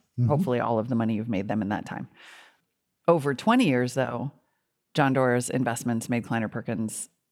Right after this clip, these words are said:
Speaker 2: two billion dollars on the original billion. So, you know, we talk about it as a really big failure, but
Speaker 1: It
Speaker 2: a lot
Speaker 1: took
Speaker 2: of those
Speaker 1: longer than expected, and ultimately it's like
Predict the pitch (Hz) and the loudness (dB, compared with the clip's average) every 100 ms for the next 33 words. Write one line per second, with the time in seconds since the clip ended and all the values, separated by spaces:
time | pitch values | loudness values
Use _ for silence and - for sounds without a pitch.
0 | _ _ - 143 113 110 110 - - - | _ _ -6 -2 0 -2 -4 -8 -12 -14
1 | - 127 117 110 101 - - - 123 _ | -4 -2 0 -2 -4 -6 -8 -8 -10 _
2 | _ 139 - - 135 _ _ _ _ _ | _ -6 -6 -8 -14 _ _ _ _ _
3 | _ _ _ _ - 156 123 113 - _ | _ _ _ _ 2 4 4 2 -4 _
4 | - 139 120 127 143 - 143 143 135 117 | -2 0 2 2 0 0 -2 2 2 4
5 | 117 113 110 117 107 110 - 240 131 117 | 2 2 0 0 0 0 2 4 4 2
6 | 120 104 - _ _ _ _ _ _ 135 | 2 -2 -2 _ _ _ _ _ _ 4
7 | 131 135 147 151 147 147 139 131 123 - | 6 6 6 6 6 6 6 4 2 2
8 | 135 120 131 127 131 139 139 139 135 139 | 2 4 4 6 6 6 4 4 4 6
9 | 127 113 - 123 113 | 4 2 2 0 0